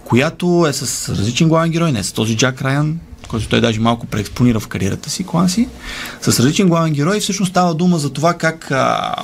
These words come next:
една мисия в пакистански води изведнъж се прехвърля, а, се превръща в, а, в нещо като мисия срещу мексикански наркокартел и талибани едновременно. Не знам дали защото е работил с друг съавтор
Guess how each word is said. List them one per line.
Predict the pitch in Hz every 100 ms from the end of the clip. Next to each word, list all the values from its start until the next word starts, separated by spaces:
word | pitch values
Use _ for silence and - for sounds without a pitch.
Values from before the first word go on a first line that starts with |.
| - -
една | 127 147
мисия | 165 165 147 127
в | 117
пакистански | 127 - - 156 151 135
води | 120 120 175 190 185 165
изведнъж | 131 143 151 151
се | 156 -
прехвърля, | 131 - 160 156 156 160 156 - - - - -
а, | 120 127 127 131
се | 139 131
превръща | 127 143 156 156
в, | 135 147 - -
а, | 135 131 127 127
в | 120 120 120 - -
нещо | 147 143 -
като | - -
мисия | 131 151 151 170
срещу | 143 131 127
мексикански | 120 - 156 165 -
наркокартел | 156 156 147 - 131 170 190 190 - - - - - -
и | 190 -
талибани | 139 123 123 113
едновременно. | 117 120 110 98 98 - - - 87 - - - - - - - -
Не | 117
знам | 120 151 196
дали | 214
защото | 196 196 185 180
е |
работил | 147 147 156 156
с | - 123 - - - - - - -
друг | 123 143 147 -
съавтор | - 127 143 - 175 -